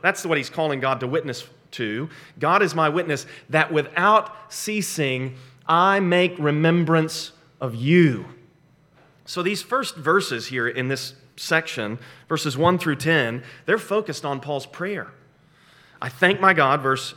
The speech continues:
eight, "God is witness how without ceasing I may, I, I make remembrance of you," or make men-, mention of you in verse nine. And then in verse ten, "Always in my prayers."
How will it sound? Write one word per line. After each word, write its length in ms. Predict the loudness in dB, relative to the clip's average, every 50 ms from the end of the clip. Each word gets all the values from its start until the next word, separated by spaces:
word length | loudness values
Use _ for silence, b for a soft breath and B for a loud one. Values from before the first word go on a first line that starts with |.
| -4
eight, 420 | -2 0 0 0 -2 -4 -8 -16 -20 -20 _ _ _ _ b b b b b b b b 2
"God 220 | 4 4 6 6
is 120 | 4 4 4
witness 400 | 2 4 4 4 2 2 -2 B B B B
how 160 | 2 4 6
without 280 | 6 6 6 4 4 2
ceasing 400 | -2 -2 -2 -2 -2 0 2 2
I 80 | 2
may, 200 | 4 2 0 0 2
I, 180 | 2 2 2 2 2 2 2 2
I 100 | 2 0 0
make 220 | 0 0 2 2
remembrance 560 | 0 4 6 6 6 6 6 4 4 2 -2
of 100 | -4 -4
you," 240 | -4 -4 -2 -2 0
or 80 | 0 0
make 180 | 0 0 0
men-, 280 | 0 0 2 2 0 -2 -2 0
mention 320 | 0 0 0 0 0 0
of 100 | 0 0
you 140 | -2 -2 -2
in 80 | 0
verse 200 | 0 -2 -2 0
nine. 500 | 0 0 2 2 2 2 0 -2 -4 -6 B B B B B 0
And 100 | 2 4
then 80 | 4
in 80 | 4 2
verse 220 | 2 0 -2 0
ten, 280 | 2 2 2 2 0 -4 2
"Always 640 | 6 8 10 10 8 8 6 4 4 2 2 0 -2
in 160 | -4 -4 -2
my 160 | 0 -2 -2
prayers." 640 | -4 -2 -4 -4 -4 -4 -10 -14 -18 -20 -20 -20